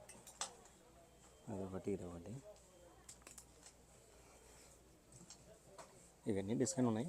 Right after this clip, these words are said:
ఫిఫ్టీ పర్సెంట్, సెవెంటీ పర్సెంట్. కానీ ఇక్కడ తీసుకున్నా థర్టీ రియాలు ఉంది, కానీ ట్వంటీ రియాలు పెట్టాడు. ఇది బాగుంది డ్రెస్,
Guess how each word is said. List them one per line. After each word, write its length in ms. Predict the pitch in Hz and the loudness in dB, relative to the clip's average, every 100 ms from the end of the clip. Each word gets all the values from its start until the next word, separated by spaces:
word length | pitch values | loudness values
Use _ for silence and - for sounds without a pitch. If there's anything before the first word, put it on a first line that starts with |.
| - | 4
ఫిఫ్టీ 180 | 107 104 | 6 6
పర్సెంట్, 300 | 98 104 95 | 6 4 0
సెవెంటీ 200 | 95 92 | 0 2
పర్సెంట్. 380 | 92 - 90 120 - - - | 2 2 0 -4 -6 -12 0
కానీ 160 | 101 98 | 4 4
ఇక్కడ 200 | - 92 | 4 4
తీసుకున్నా 400 | 101 - 101 95 127 - - - - - - - - - - - - - - - - - - - | 4 6 4 2 -2 -8 -20 -20 -20 -18 -12 -10 -10 -12 -16 -16 -16 -16 -16 -18 -18 -18 -18 -8
థర్టీ 180 | 101 101 | 0 6
రియాలు 280 | 95 101 101 | 8 8 6
ఉంది, 240 | 95 143 - | 2 -2 -2
కానీ 200 | 107 98 | 0 0
ట్వంటీ 240 | 104 92 95 | 0 0 2
రియాలు 180 | 92 | 2
పెట్టాడు. 300 | 92 82 87 | 0 -2 -6
ఇది 260 | 98 95 131 - - - - - - - - - | -6 -8 -10 -14 -20 -20 -20 -4 -2 -2 -4 -4
బాగుంది 340 | 101 95 87 | 0 2 0
డ్రెస్, 360 | 101 107 - - | -8 -6 0 0